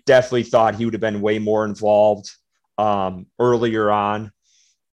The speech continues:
But after kinda watching the game back, I ended up watching the entire game back over the course of the last couple days. And I kinda understood some of that,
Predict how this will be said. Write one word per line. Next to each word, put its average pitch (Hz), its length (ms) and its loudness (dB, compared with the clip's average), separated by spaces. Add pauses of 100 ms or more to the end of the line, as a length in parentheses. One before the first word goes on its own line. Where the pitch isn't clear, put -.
(800)
But 120 240 0
after 135 320 2
kinda 127 280 0
watching 107 560 -2
the 107 80 -6
game 104 300 -4
back, 104 280 2
I 113 120 4
ended 117 180 -2
up 101 160 0
watching 98 560 -4
the 98 120 -8
entire 98 420 -2
game 95 280 -8
back 95 540 -2 (340)
over 98 240 -6
the 98 80 -6
course 101 380 -4
of 85 80 -14
the 95 100 -6
last 95 320 -6
couple 95 320 -8
days. 98 580 -6 (400)
And 110 80 -4
I 107 60 0
kinda 117 560 0
understood 113 720 -4
some 110 240 -4
of 110 120 -4
that, 110 360 -2